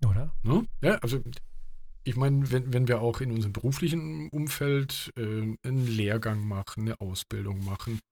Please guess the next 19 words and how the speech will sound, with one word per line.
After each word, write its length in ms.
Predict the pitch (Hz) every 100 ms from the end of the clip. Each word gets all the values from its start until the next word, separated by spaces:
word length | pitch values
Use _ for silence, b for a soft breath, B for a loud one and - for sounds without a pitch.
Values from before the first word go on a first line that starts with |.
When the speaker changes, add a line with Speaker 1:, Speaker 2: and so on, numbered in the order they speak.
| B B -
Speaker 2:
und 220 | 117 110
haben 240 | 107 120 113
danach, 500 | 107 107 107 104 - - -
äh, 40 |
<laughs> 960 | 101 104 104 107 110 104 135 - - -
den 100 | -
Aufnäher 520 | 139 - 139 - 170
auf 160 | 135 -
der 160 | 143
Badehose, 600 | 135 131 147 143 147 143 135 B B B - - -
ja, 80 | 117
natürlich 380 | 113 - 190 -
macht 180 | 113 -
das 100 | 117
auch 140 | 104
ein 80 | 110
Stück 220 | - 110
weit 160 | 92 -
stolz 420 | - 135 -